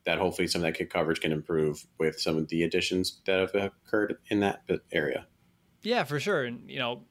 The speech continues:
Speaker 2: O'Donnell hasn't totally lived up to that mega punt name that kinda came out of, from him, following him out of Miami, you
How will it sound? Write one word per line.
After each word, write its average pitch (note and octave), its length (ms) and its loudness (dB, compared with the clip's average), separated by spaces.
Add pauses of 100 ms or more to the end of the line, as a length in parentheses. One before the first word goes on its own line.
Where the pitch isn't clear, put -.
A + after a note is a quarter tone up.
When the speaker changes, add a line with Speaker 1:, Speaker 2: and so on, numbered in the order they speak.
Speaker 2:
O'Donnell E3 540 0
hasn't C3+ 400 -2
totally D3+ 420 0
lived C3+ 300 0
up C3+ 160 0
to C#3+ 80 -4
that C3+ 180 0
mega C#3+ 420 0
punt B2+ 400 -4
name B2+ 540 0
that A2 220 -4
kinda A#2+ 240 0
came C3 340 -4
out B2+ 340 -4
of, A#2+ 280 -6
from B2+ 240 0
him, C3 320 0
following C3+ 480 0
him B2+ 100 0
out B2+ 140 2
of A#2 80 0
Miami, B2 480 0
you A#2 100 -2